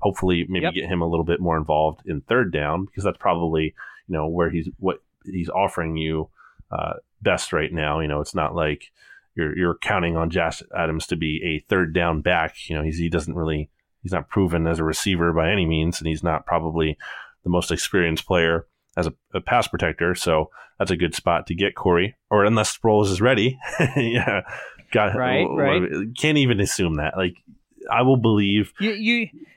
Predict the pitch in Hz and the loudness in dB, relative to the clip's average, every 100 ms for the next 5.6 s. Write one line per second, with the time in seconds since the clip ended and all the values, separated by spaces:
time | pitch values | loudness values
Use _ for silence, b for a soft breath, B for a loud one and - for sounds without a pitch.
0 | _ 117 147 123 120 82 - 240 190 233 | _ 2 4 6 6 6 4 2 4 6
1 | 220 220 226 226 - 226 214 202 - 311 | 6 4 2 2 2 2 2 2 2 2
2 | 202 208 - 147 190 175 143 170 170 214 | 2 -4 2 4 6 6 6 4 6 4
3 | 131 170 143 117 220 160 165 160 160 - | 4 2 2 2 4 4 4 4 2 2
4 | 151 262 233 247 233 - 131 113 104 127 | 4 6 6 6 4 4 4 6 4 4
5 | 131 120 113 110 110 | 4 6 6 4 2